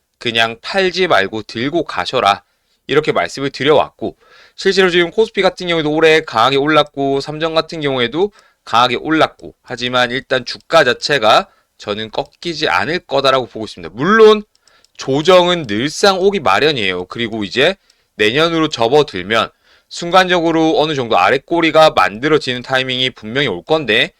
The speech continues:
이 타이밍을 제외하고 나자면 삼전은 계속 올라갈 가능성이 높다. 코스피 역시 마찬가지입니다. 그래서 삼성전자의 정확한 현재 상태를 살펴볼 거고, 올해 어떻게 올라왔는지를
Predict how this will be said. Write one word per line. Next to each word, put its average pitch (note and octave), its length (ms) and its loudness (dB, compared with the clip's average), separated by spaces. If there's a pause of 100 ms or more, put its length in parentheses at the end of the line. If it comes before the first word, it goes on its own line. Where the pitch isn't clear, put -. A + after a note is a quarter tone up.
(260)
이 D3 220 -10 (100)
타이밍을 G3+ 520 0
제외하고 D3+ 500 4
나자면 C#3 440 0
삼전은 C#3+ 560 -2 (300)
계속 G#2+ 300 -10
올라갈 C3 260 2
가능성이 G#2+ 300 0
높다. G2+ 220 -8
코스피 D#3 320 -6
역시 - 220 -8
마찬가지입니다. G2 880 -4 (380)
그래서 C#3 200 -2
삼성전자의 D#3+ 400 0
정확한 B2 300 0
현재 C#3+ 160 -2
상태를 D#3 280 0
살펴볼 C3+ 360 -4
거고, A2 480 -2
올해 C3 160 2
어떻게 B2 440 -4
올라왔는지를 C#3 840 2